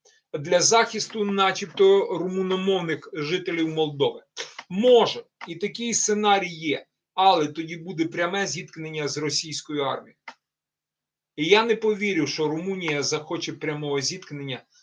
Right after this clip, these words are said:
з російською армією. І я не повірю. Ну, тому що румуни відверто бояться. Румуни на словах хоробрі,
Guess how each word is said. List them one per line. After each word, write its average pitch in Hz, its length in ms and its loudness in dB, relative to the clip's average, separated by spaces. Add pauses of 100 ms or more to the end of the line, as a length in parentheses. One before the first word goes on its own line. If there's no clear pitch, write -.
(140)
з 139 120 -4
російською 147 640 -4
армією. - 320 -12 (600)
І 147 100 -8
я 180 220 4
не 202 100 2
повірю. 139 540 -4 (380)
Ну, 151 100 -8
тому 196 280 4
що 185 460 2
румуни 190 420 0
відверто 139 480 0
бояться. 123 560 -10 (1900)
Румуни 240 460 4
на 254 160 4
словах 220 480 6
хоробрі, 190 640 6